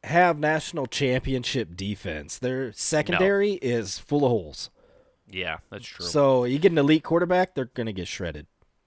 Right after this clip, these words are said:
Speaker 2: You're right. Uh, who is the top four teams right now? And I gotta look that
Speaker 1: Georgia,
Speaker 2: up.
Speaker 1: Florida State,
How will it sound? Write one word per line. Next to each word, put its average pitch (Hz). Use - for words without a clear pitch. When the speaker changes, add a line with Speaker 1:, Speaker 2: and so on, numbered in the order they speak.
Speaker 2:
You're 117
right. 101
Uh, 127
who 269
is 175
the 101
top 92
four 85
teams 90
right 82
now? 87
And 95
I 104
gotta -
look 110
that 113
Speaker 1:
Georgia, 147
Speaker 2:
up. 139
Speaker 1:
Florida 139
State, 139